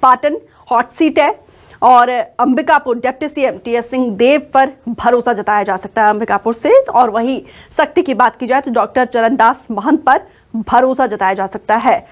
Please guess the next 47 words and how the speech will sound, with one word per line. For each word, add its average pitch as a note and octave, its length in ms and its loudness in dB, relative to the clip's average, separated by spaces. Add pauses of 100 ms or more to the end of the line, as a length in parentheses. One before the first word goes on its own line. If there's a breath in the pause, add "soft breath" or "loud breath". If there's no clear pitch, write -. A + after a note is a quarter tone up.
(300 loud breath)
और A#3 480 2 (280)
अगली, C#4 480 0 (180)
अ, G#3+ 280 4 (400)
जो, A3 580 2
अगला C4 240 2
जो C4 100 -4
नाम B3+ 240 2
है D4+ 80 0
गृह C#4 220 -2
मंत्री C#4 260 0
ताम्रध्वज A3+ 400 -2
साहू B3+ 440 2 (280)
दुर्ग C#4 340 2
ग्रामीण A#3 420 0
या A#3+ 80 2
फिर C#4 280 -6
बेमेतरा G#3 500 -2
से B3 260 -2
चुनावी A3 360 -2
मैदान G3 360 0
में C#4 80 -2
उतारे G3 320 -6
जा F3+ 140 -14
सकते - 280 -12
हैं। - 240 -2 (440 loud breath)
साझा C#4 240 2
की C4 100 -10
बात A3+ 220 -2
की A#3+ 100 -12
जाए A3 180 -2
तो A#3 240 -2 (340 loud breath)
रविंद्र C4+ 380 2
चौबे, C#4+ 460 2
ये A#3+ 300 -2
भी A#3+ 140 -2
अपने A3+ 260 0
आप A#3+ 160 2
में B3 60 -4 (120)
हॉट A#3+ 140 2
सीट D4+ 340 -4
है। E4+ 200 -2 (340 soft breath)
साझा B3+ 280 2
से C4 140 -4
एक A#3+ 140 -4
बार A#3 120 2
फिर C4+ 180 -6
से C#4+ 380 -4